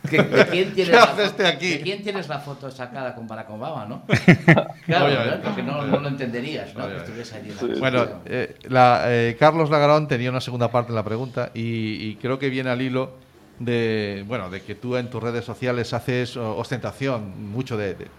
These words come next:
Speaker 2: de tu tiempo libre, de cómo disfrutas, lo cual es, es estupendo, ¿no? Eh, y, y él nos preguntaba, ¿y, y cómo, qué, qué recomendarías a jóvenes y familias que a día de hoy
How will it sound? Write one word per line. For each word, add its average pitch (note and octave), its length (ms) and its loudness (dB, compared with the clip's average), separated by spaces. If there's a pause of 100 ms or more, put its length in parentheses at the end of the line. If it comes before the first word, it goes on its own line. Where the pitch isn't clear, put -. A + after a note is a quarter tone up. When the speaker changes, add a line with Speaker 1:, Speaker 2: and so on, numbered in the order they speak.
(100)
Speaker 2:
de G#2 100 -12
tu G2+ 100 -14
tiempo B2 260 -4
libre, D3 220 0
de A2+ 80 -4
cómo G#2 160 -6
disfrutas, C#3+ 380 -8
lo G2+ 80 -14
cual F#2 260 -10
es, G2+ 80 -10 (100)
es G2 140 -12
estupendo, A2 420 -8
¿no? C#3+ 120 -10 (540)
Eh, A#2+ 440 2
y, B2 240 2
y B2+ 140 2
él C#3+ 100 6
nos D3+ 100 -2
preguntaba, F#2+ 540 -2 (120)
¿y, A#2 240 -10
y A#2 100 -8
cómo, E3+ 280 -4
qué, F3 220 0 (180)
qué F3+ 120 2
recomendarías B2 680 -2
a G#2 40 -12
jóvenes C#3+ 280 -4
y - 40 -18
familias C3+ 440 -4
que A#2 140 -6
a G#2+ 40 -2
día C3+ 200 0
de B2+ 140 -2
hoy C#3 200 0